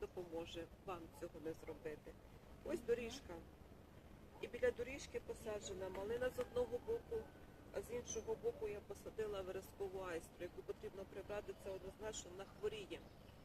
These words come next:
Але навіть якщо б і не хворіла, прийшлося б щось прибирати.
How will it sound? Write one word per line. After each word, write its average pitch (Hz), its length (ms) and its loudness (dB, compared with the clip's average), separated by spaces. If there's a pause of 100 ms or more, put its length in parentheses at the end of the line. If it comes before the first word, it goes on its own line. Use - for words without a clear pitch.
(720)
Але 523 220 4
навіть 494 320 4
якщо 480 280 4
б - 80 2
і 466 60 2
не 453 100 4
хворіла, 226 520 4 (480)
прийшлося 220 520 2
б 214 140 4
щось - 360 -2
прибирати. 202 600 0